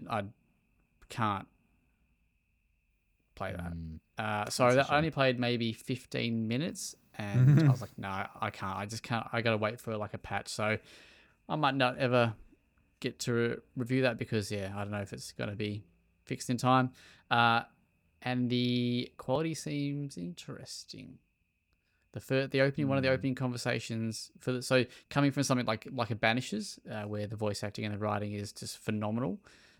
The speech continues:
Speaker 1: to the Inquisitor. Obviously, very, very different budget types of games, um, but that level, the, that quality is just <laughs> dropped right off.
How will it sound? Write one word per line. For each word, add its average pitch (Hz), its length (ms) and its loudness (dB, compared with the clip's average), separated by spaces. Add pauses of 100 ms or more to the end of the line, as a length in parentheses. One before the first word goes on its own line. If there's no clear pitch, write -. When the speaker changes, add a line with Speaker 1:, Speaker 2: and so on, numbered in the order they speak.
(120)
Speaker 1:
to 101 640 -4 (440)
the 107 120 -6
Inquisitor. 117 580 -2 (280)
Obviously, 156 440 4
very, 104 220 2
very 104 160 -4
different 107 400 -8
budget 110 340 -4 (300)
types - 280 -8
of - 60 -18
games, 208 440 -4 (540)
um, 98 360 -6
but - 140 -8
that 110 200 0
level, 101 300 -4
the, 104 160 -4 (120)
that 113 160 -4
quality 101 440 -4
is 98 120 -12
just - 240 -8
<laughs> - 40 -14
dropped - 280 6
right 123 260 6
off. - 340 -12